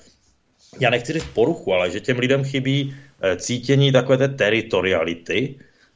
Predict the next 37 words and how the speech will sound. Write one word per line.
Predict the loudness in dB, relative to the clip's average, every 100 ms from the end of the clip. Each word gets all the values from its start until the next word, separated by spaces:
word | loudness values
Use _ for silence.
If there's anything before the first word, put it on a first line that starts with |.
| 2
eh, | 4 4
což | 2 4
je | 6 6
normální, | 4 4 4 4 2 -2 -4 -4
savčí | 0 0 -2 -8 -6 -2
téměř | 0 0 0 -2
znak, | -4 -4 -2 -2
naprosto | -2 0 0 2 2 0 -6 -20 _
zdravý, | -14 -10 -2 2 2 0 -2 -2
jo, | -2
prostě, | -2 -6 -2
že | -2 -2
dospělej | -2 -6 0 4 4 4 0 -4 -10
muž | -12 -10 -6
nebo | -2 -2
žena | -2 -2 -2 -4 -20 -20 _
chce | -4 -4
mít | -4
ten | -4 -4
svůj | -2
prostor, | -2 -4 -2 0 0
ten, | -2 -4
ten | -6 -6
svůj | -4 2 4
gauč, | 4 2 0 -6
že | -6
jo, | -6
tu | -10
svoji | -8 -4 -2
knihovničku | -2 -4 -4 -6 -8 -6 -4
nebo | -2 -2 -2 -4 -18 -14 -8 -6 0
cokoliv | 0 2 2 2
jiného, | 2 2 2 0
tu, | -4
tu | -6 -4
svoji | 2 4 4
kytičku, | 0 0 -2 2 2